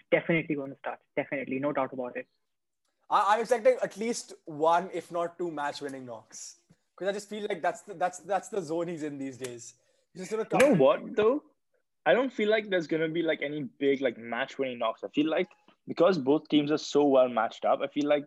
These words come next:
Speaker 3: people are gonna be chipping in with twenty odd or fifteen balls and thirty odd, and it's just gonna be, like, a game of, of, of who averages out to be the better team, which is quite rare in T twenty cricket.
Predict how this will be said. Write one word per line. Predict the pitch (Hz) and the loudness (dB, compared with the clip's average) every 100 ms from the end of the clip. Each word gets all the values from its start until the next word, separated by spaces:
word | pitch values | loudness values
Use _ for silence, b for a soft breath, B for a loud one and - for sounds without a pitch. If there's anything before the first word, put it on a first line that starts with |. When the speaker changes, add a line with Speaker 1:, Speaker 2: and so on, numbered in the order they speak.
| _ | _
Speaker 3:
people | 139 135 156 | -8 -2 0
are | |
gonna | 147 139 | 0 -2
be | |
chipping | 127 139 123 123 | -2 -2 -2 -2
in | 120 123 | -2 0
with | 117 | -4
twenty | - 123 117 123 | 0 -2 0 2
odd | 117 113 113 | 6 6 4
or | 113 | 0
fifteen | 113 - 117 113 | -8 -8 -8 0
balls | 110 113 110 - | 4 4 4 -4
and | 117 b b b | -10 b b b
thirty | - 120 123 | -2 0 4
odd, | 117 113 117 | 6 6 6
and | 113 | 0
it's | 123 | 0
just | 147 147 | -2 0
gonna | 170 151 | 0 2
be, | 147 | 4
like, | 127 123 | 4 2
a | |
game | 113 117 123 127 | 0 2 2 0
of, | 113 - _ _ _ _ 127 _ | -6 -14 _ _ _ _ -14 _
of, | 117 113 113 | -2 -2 0
of | 131 123 - _ - | 0 0 -10 _ -4
who | - | 0
averages | 131 127 131 131 131 | 2 2 4 4 6
out | 117 120 | 4 4
to | 120 | 0
be | |
the | 107 | 0
better | 107 101 | 0 0
team, | 113 101 | -4 -6
which | 107 139 | -2 0
is | 127 | 2
quite | - 180 143 | 2 4 6
rare | 123 135 | 6 6
in | 123 | 2
T | 113 | -6
twenty | 107 98 | -8 -6
cricket. | 104 98 | -8 -8